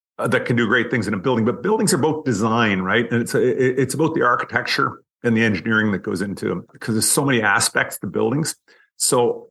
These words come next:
our materials, they're a key part of creating a great daylighted building, but it's gotta integrate in with everything else.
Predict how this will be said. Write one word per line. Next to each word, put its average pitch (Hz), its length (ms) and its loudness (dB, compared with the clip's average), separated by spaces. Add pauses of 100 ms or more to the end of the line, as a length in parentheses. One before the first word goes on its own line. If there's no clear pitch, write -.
our 139 180 2
materials, 127 760 2 (340)
they're 135 140 2
a - 40 -2
key - 240 0
part 135 380 2
of 92 100 -6
creating 113 300 -2
a 92 40 -8
great 113 260 0
daylighted 104 400 0
building, 95 300 -2
but 98 140 -4
it's - 140 -14
gotta 117 240 -2
integrate 110 400 0
in 107 100 -2
with 95 160 -6
everything 95 240 -6
else. 120 340 -2